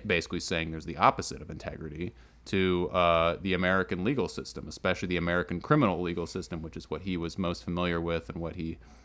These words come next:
studied at, at length. I mean, he, this is not coming from some guy who's,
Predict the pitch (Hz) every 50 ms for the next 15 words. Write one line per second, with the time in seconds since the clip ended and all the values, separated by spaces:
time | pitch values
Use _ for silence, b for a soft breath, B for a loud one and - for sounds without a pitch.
0 | b b b - - - - 131 170 185 117 98 87 90 87 87 - - 104 104
1 | 90 90 90 107 160 - 80 78 - - 85 85 85 90 104 113 110 - 113 120
2 | - 147 117 110 127 135 131 120 - - - 143 143 135 117 104 101 98 - b
3 | b b b b b 113 101 - 113 110 104 98 104 104 101 101 101 90 90 98
4 | -